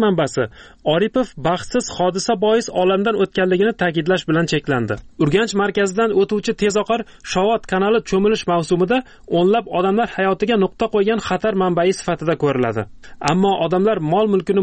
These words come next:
musodara qilish salohiyatiga ega bo'lgan amaldorning sovuq mavsumda kanaldan o'ligi chiqqani turli taxminlarni urchitmoqda. O'zbekiston Adliya vazirligi huzuridagi sud qarorlarini ijro etish departamenti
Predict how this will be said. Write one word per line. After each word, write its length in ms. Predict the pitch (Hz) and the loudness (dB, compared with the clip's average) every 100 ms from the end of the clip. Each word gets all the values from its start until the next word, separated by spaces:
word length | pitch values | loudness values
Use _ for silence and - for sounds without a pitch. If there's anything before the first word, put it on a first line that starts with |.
| 180 | 0
musodara 360 | 180 185 202 202 | -2 -2 -2 -2
qilish 200 | 208 202 - | -4 -4 -2
salohiyatiga 600 | 185 185 190 180 190 202 180 | -2 0 -2 0 0 0 2
ega 140 | 214 185 | 2 0
bo'lgan 240 | 180 202 160 | 0 0 -2
amaldorning 520 | 180 175 180 185 220 196 - - - | 0 0 0 0 0 -4 -14 -14 -2
sovuq 240 | 175 226 190 | 0 0 0
mavsumda 380 | 190 185 196 202 - | -2 -2 -2 -2 -2
kanaldan 360 | 185 190 208 208 180 | 0 0 0 0 0
o'ligi 240 | 175 175 - | 2 0 -4
chiqqani 380 | - 160 175 254 - - - | -6 -2 0 -2 -4 -18 -4
turli 240 | 175 214 - | 0 0 0
taxminlarni 540 | 196 - 185 165 160 180 | -2 0 2 2 2 0
urchitmoqda. 540 | 143 - 143 123 - 104 - - - 160 | -2 -4 -4 -2 -4 -6 -8 -18 -4 0
O'zbekiston 420 | 147 165 - 226 - | 0 0 -2 -2 0
Adliya 260 | 196 220 214 | 0 0 0
vazirligi 380 | 208 208 208 226 - | 0 0 0 0 0
huzuridagi 560 | 190 202 196 208 226 233 - - - | 0 2 2 2 0 -2 -6 -8 -2
sud 140 | 233 - | -2 0
qarorlarini 560 | 196 196 185 196 214 208 175 | 0 2 2 2 2 0 0
ijro 180 | 208 214 | 0 2
etish 180 | 190 190 - | 0 -2 -2
departamenti 640 | 180 190 170 220 214 202 | 0 0 0 0 0 0